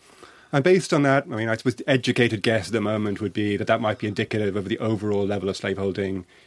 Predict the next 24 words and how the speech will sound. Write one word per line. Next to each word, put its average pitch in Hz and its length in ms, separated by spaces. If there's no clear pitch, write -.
in 104 120
the 135 80
empire 98 340
as 95 120
a 90 60
whole. 123 440
And 123 120
then 135 60
we 127 80
would 120 100
assume 120 360
that 117 80
in 113 60
the 107 80
heartland 104 440
of 98 80
the 95 80
empire, 95 460
so - 140
Italy, 110 440
so - 140
where 101 140
the 101 100
initial 104 300